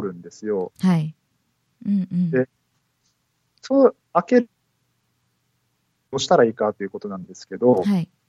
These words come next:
Speaker 1: あの、水晶体って目のレンズがあって、
Speaker 2: はい。
Speaker 1: それが白く濁ることを白内障って言うんですけど、
Speaker 2: ええ。
Speaker 1: その水晶体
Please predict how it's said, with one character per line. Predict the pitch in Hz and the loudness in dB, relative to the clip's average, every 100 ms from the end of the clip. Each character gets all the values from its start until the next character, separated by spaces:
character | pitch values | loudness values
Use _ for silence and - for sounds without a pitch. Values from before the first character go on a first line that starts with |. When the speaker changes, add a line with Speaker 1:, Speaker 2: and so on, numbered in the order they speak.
| _ _ _ _ _ _ | _ _ _ _ _ _
Speaker 1:
あ | 120 | -4
の、 | 107 104 104 - _ _ _ _ _ _ _ _ _ _ _ | 0 0 -2 -6 _ _ _ _ _ _ _ _ _ _ _
水 | - 165 185 | -2 4 4
晶 | - 185 180 | 6 6 6
体 | 170 | 4
っ | 185 _ _ | 2 _ _
て | - 101 95 - _ _ - | 0 2 2 -2 _ _ -2
目 | 143 | 0
の | 113 | 2
レ | 98 131 | 2 2
ン | |
ズ | 117 | 2
が | 95 87 | -2 -6
あ | |
っ | |
て、 | - - 101 92 | -8 -2 0 0
Speaker 2:
は | - 202 | 0 0
い。 | 156 | 0
Speaker 1:
そ | - | 4
れ | 202 | 4
が | 196 | 4
白 | - 208 240 | 2 4 4
く | 139 | 2
濁 | 117 151 | 0 2
る | 147 | 2
こ | 180 | 0
と | - | -6
を | 143 | -6
白 | 147 143 | -6 -6
内 | 143 135 | -4 -4
障 | 127 113 | -2 -4
っ | |
て | - 87 | -4 -12
言 | |
う | 82 | -12
ん | |
で | 87 | -14
す | - | -14
け | 90 | -4
ど、 | 101 92 | 0 2
Speaker 2:
え | 214 180 165 | 4 2 0
え。 | 151 _ _ _ _ _ _ _ _ _ _ | -6 _ _ _ _ _ _ _ _ _ _
Speaker 1:
そ | - 277 | 0 4
の | 302 - - _ _ | 6 6 0 _ _
水 | - - 196 185 | -16 4 6 6
晶 | - 165 156 | 8 6 6
体 | - 135 123 | 4 2 2